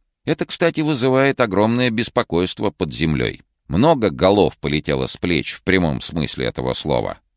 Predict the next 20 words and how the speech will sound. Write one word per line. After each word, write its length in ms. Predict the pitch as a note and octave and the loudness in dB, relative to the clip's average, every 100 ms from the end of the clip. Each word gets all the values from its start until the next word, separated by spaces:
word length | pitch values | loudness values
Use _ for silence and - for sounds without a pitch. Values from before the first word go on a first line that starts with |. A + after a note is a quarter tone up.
| _ _ | _ _
Там 200 | G2 G#2+ | -4 -2
до 120 | A#2+ | 0
сих 220 | - C#3 | -2 -4
пор 220 | - G#2+ G#1 | 2 2 2
рубят 420 | B1+ D#2+ A#1 - | -4 -4 -4 -2
головы. 460 | D#2 C#2 G1+ G1+ _ _ _ _ _ _ - | 0 0 -2 -10 _ _ _ _ _ _ -2
Это 220 | B2+ C#3 | 0 2
высшему 720 | D#3+ E3+ - - B1 A#1+ B1 | 2 2 0 -4 -6 -6 -6
эшелону. 640 | C2 - G2 E2 A#1 G1+ - _ - | -6 -2 0 2 0 -6 -16 _ -6
Гибридов 640 | G#2 D3+ F#3 E3+ G#2+ C#2 | -2 -2 -2 -2 -2 -4
же 140 | B1 | -6
варят 420 | A#1+ D#2+ G#2 E2 G#1+ | -2 2 2 0 -4
живьём. 640 | A#1+ G#1+ A1 B1 A1 G1+ _ _ | -6 -6 -4 -2 -4 -8 _ _
Отсюда 840 | E2 D#2+ - D#3+ E3+ E3 D3+ B2+ - _ | -2 -2 -2 -2 0 0 0 -2 -6 _
все 280 | - D3 D3+ | -4 -2 -2
эти 140 | D#2 | -2
россказни 640 | C2+ E2 F#2 G#2+ E2 E2+ | -2 -2 -2 -6 -4 -4
про 180 | D#2 D2+ | -2 -6
гиену 520 | C2 C#2 A#1+ A#1+ A1+ A1+ | -4 -4 -2 -4 -4 -4
огненную. 720 | A1 G1+ A1+ G#1+ A1 G1+ | -6 -8 -10 -8 -8 -10